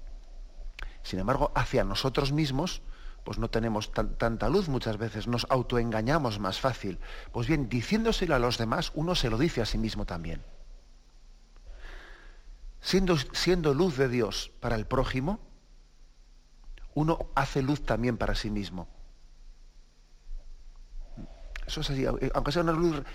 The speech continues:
una luz reflejada, una luz por reflejo, pero po-, por rebote, como queráis, pero el caso es que el Señor nos elige como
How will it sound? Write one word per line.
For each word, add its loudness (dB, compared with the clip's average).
una 4
luz 4
reflejada, 2
una 2
luz 2
por 2
reflejo, 0
pero 4
po-, -2
por 0
rebote, 4
como -2
queráis, 2
pero 2
el -2
caso 2
es 0
que 2
el 2
Señor 2
nos 2
elige 2
como 2